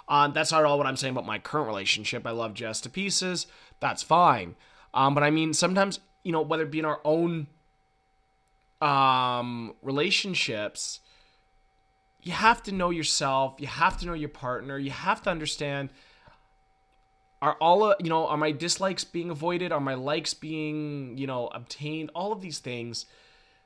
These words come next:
it's okay to let things end. And, you know, I, I've, I've seen friends that struggle with that concept too in their own relationships, when to let go, when to end things. "Oh, I can't let it go now. I can't let it go this."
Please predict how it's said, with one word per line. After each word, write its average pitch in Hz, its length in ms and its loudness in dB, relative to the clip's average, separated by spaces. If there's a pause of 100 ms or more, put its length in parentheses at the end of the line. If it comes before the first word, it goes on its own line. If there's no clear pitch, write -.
(720)
it's 139 140 -6
okay 151 340 -4
to 151 60 -2
let 143 200 -4
things 117 280 -10
end. 78 380 -14 (800)
And, 143 1080 2
you 165 60 -4
know, 156 100 2
I, 156 240 2
I've, 156 380 2
I've 156 200 2
seen 185 220 -2
friends 175 280 2
that 147 80 -6
struggle 156 280 0
with 165 120 -6
that 156 140 4
concept 143 360 -4
too 170 400 -4 (220)
in 139 120 0
their 165 200 4
own 202 160 2
relationships, 123 540 -2
when 131 440 -2
to 139 100 -8
let 139 260 0
go, 127 260 0
when 113 400 -2
to 139 160 -6
end 127 220 -4
things. 98 240 -8
"Oh, 120 80 -2
I 117 80 -2
can't 127 260 -6
let 131 120 -2
it 131 80 -6
go 127 120 -4
now. 127 200 -6
I 101 80 -6
can't - 340 -10
let 147 80 -4
it 135 80 -8
go 135 140 -6
this." 123 300 -10